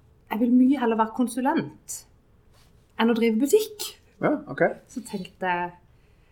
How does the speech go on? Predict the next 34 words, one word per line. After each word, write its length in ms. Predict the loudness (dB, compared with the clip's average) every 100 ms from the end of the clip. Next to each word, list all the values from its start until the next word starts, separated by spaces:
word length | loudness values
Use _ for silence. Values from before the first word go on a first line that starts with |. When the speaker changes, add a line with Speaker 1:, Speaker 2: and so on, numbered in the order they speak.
| _ -4
Speaker 1:
«Ja, 220 | 0 0
det 160 | 0 -2
kan 120 | -2
vi 80 | -2
jo 80 | 0
godt 240 | -2 -2
ha 80 | -4
lyst 420 | -4 -6 -8 -10
til, 200 | -10 -10 -8
men 140 | -8
vi 60 | -8
kan 100 | -8
ikke 140 | -6
bare 180 | -6 -6
bli 100 | -8
konsulent 720 | -12 -14 -12 -12 -8 -8 -8 -4
sånn 160 | -2
over 160 | -2 -4
natta.» 420 | -10 -12 -14 -14 -16 -14
Speaker 2:
Ja. 160 | -12 -12 -16 _ _ -14
Speaker 1:
Eh, 420 | -12 -12 -12 -12 -8
da 80 |
tenker 240 | -6 -2 -2
jeg, 20 |
da 80 | 0
må 140 | 0
du 80 | -2
jo 80 | -6
kunne 300 | -10 -6 -6
et 160 | -6 -6
eller 100 | -8
annet. 360 | -10 -12 -18 -20 -18
Speaker 2:
Ja. 100 | -18 -18 _ _ _ _ _ -8
Speaker 1:
Ehm, 1080 | -4 -4 -4 -4 -4 -4 -4 -4 -4 -8